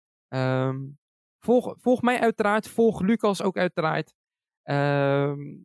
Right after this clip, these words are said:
ja, weet je, er gaan, eh, uiteraard mooie dingen komen, ook vanuit België.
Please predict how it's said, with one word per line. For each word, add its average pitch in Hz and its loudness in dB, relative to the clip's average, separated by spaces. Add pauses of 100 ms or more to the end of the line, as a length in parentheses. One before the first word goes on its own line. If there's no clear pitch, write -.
(160)
ja, 165 -4
weet 151 -8
je, 170 -4
er 160 -4
gaan, 160 -4
eh, - -4 (100)
uiteraard 151 -2
mooie 190 0
dingen 175 -2
komen, 147 -2 (100)
ook 262 2
vanuit 196 0
België. 151 2